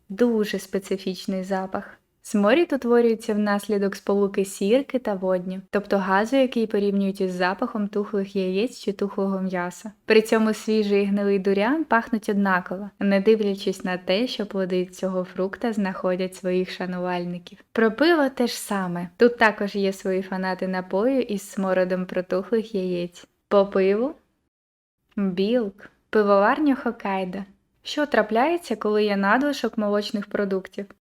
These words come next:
Правильно, народжується ідея зварити молочне пиво. Білк —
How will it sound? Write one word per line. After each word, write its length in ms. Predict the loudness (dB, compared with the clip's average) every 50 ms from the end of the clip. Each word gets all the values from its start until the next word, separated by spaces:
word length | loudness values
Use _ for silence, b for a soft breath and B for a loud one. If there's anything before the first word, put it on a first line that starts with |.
| _ _
Правильно, 600 | -4 0 2 2 2 2 0 -2 -4 -4 -6 -10 -10 -14 _ _ -4
народжується 840 | 0 2 4 4 4 4 4 4 2 2 0 0 0 -2 -4 -2
ідея 360 | -2 0 2 2 4 4 2
зварити 460 | 0 -2 -2 0 0 0 0 -2 -4
молочне 540 | -4 -4 -2 0 0 0 -2 -2 -4 -4 -4
пиво. 380 | -4 -6 -6 -6 -6 -6 -8 -12 -12 _ -10
Білк — 500 | -4 -2 0 0 0 0 -2 -4 -14